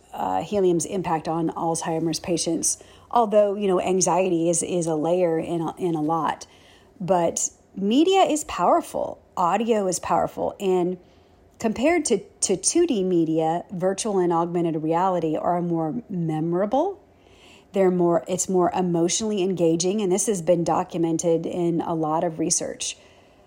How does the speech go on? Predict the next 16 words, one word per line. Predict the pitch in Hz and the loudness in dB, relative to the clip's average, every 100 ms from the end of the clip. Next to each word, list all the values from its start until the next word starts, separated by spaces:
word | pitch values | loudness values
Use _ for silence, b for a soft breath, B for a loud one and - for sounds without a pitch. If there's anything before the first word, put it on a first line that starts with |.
| b | b
S-, | - - - 220 | -6 -6 -4 -4
you | 208 | -2
know, | 180 160 - | 0 -2 -4
for | - 214 208 - - | 2 4 4 2 -4
a | - 113 190 | -4 0 2
variety | 208 330 320 | 4 2 0
of | 175 | 0
ways, | 170 165 160 | 2 2 2
it, | 175 | -2
it | 165 - 180 - | -4 -2 -4 -4
makes | 202 185 185 - | -2 2 2 0
sense. | - 311 208 226 - 190 | 2 2 2 -2 -2 -2
You | 196 | -2
would | 190 190 | 0 -2
put | - 190 | 2 2
on | 180 170 180 220 | 4 0 0 -2